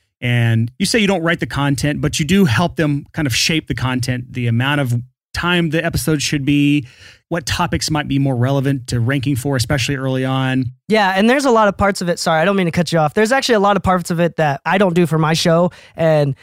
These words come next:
Speaker 2: it's kind of really hard to do. This is kind of where our value is, like, transcription. So, like,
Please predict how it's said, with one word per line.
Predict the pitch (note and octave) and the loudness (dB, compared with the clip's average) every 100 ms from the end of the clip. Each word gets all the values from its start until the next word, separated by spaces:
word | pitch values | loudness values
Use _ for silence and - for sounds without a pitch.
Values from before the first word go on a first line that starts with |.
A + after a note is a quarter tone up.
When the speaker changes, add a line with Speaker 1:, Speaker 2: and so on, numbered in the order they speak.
| _ | _
Speaker 2:
it's | - | -8
kind | D#3 A#3+ | -2 0
of | F#3 | 2
really | F3+ F#3 E3+ | 4 4 4
hard | C#3+ D#3+ F#3+ | 4 2 2
to | |
do. | F3+ F#3 | 2 2
This | F3+ | 2
is | F#3+ | 0
kind | F#3 | 0
of | F3+ | 2
where | E3 | 4
our | D3 | 2
value | C#3+ D3 D3+ | 2 2 4
is, | C#3+ C#3 | 2 0
like, | C#3 - _ | -4 -6 _
transcription. | - F#3 F3+ - F#3+ - A3 | -4 0 0 0 0 2 2
So, | F#3 | 2
like, | E3+ D3+ | 2 2